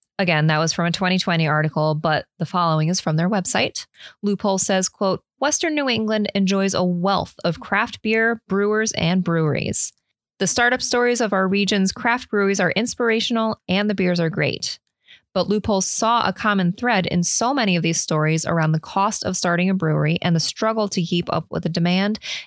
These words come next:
in the face of expensive equipment and finite brewing space. So the challenge was clear. How could they support the craft brewing community, expand production, and reduce the need for risky and, and expensive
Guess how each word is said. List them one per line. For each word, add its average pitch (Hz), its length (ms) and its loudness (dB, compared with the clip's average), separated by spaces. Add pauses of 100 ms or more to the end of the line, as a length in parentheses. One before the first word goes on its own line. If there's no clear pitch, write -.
in 196 140 0
the 180 60 0
face 185 320 0
of 180 80 0
expensive 202 580 -2
equipment 196 560 -2 (100)
and 165 200 0 (100)
finite 180 500 0
brewing 160 300 2
space. - 580 -4 (380)
So - 160 -2
the 165 100 0
challenge 196 400 -2
was - 140 -4
clear. 175 460 -2 (640)
How 185 180 0
could 190 160 0
they 196 80 4
support 208 400 -2
the - 80 -12
craft 180 320 -2
brewing 202 240 0
community, 180 720 0
expand 180 480 0
production, 190 560 -2 (340)
and 220 380 0
reduce 196 400 0
the - 140 0
need 196 340 2
for 185 160 -2
risky 185 500 -2
and, 165 360 2 (120)
and 185 140 0
expensive 220 720 -2